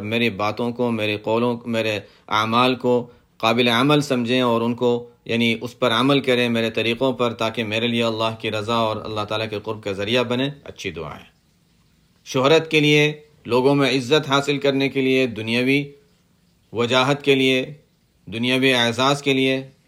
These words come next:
پھر کوئی اچھی دعا نہیں ہے۔ وَاجْعَلْ لِي لِسَانَ صِدْقٍ فِي الْآخِرِينَ۔ وہی بات علم میں بھی آتی ہے، وہی بات یہاں بھی آتی ہے۔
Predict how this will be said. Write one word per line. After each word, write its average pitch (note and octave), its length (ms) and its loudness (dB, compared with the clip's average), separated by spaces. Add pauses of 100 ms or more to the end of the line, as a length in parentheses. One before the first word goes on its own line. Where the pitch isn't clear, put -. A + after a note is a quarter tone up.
(240)
پھر G#2+ 140 -4
کوئی F#2+ 160 -6
اچھی F2 200 -10
دعا D#2 220 -10
نہیں B1+ 180 -16
ہے۔ - 60 -20 (400)
وَاجْعَلْ A#2 360 0
لِي G#2+ 120 -4
لِسَانَ G2 380 -8
صِدْقٍ F#2 380 -10
فِي D#2+ 80 -12
الْآخِرِينَ۔ D2+ 480 -10 (680)
وہی B2 200 2
بات D3+ 220 0
علم D3 240 2
میں D3 80 0
بھی C3+ 120 2
آتی C3 220 -2
ہے، D#3 60 -2
وہی D3+ 140 0
بات C3 220 0
یہاں C#3+ 160 -2
بھی G2+ 140 -8
آتی - 280 -16
ہے۔ - 100 -20